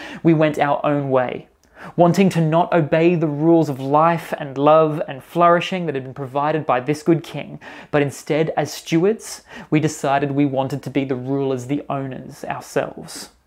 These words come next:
Through that, brokenness, hurt, loneliness, pain, death, and decay entered the world through that disobedience. Christians use the word sin for when we deviate from God's good plan,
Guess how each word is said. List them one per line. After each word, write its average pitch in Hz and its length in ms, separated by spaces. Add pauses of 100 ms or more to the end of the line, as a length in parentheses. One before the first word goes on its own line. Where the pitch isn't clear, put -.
(520)
Through 180 420
that, 170 340
brokenness, 175 720
hurt, 170 340
loneliness, 165 580
pain, 165 420
death, 160 220
and 165 140
decay 160 560 (320)
entered 165 380
the 180 80
world 147 440
through 160 600 (240)
that 139 420 (200)
disobedience. - 1040 (480)
Christians 196 460
use 160 240
the 170 80
word 143 420
sin - 500 (220)
for - 100
when 151 160
we 151 100
deviate 160 540
from 139 180
God's 139 300
good 147 240
plan, 139 560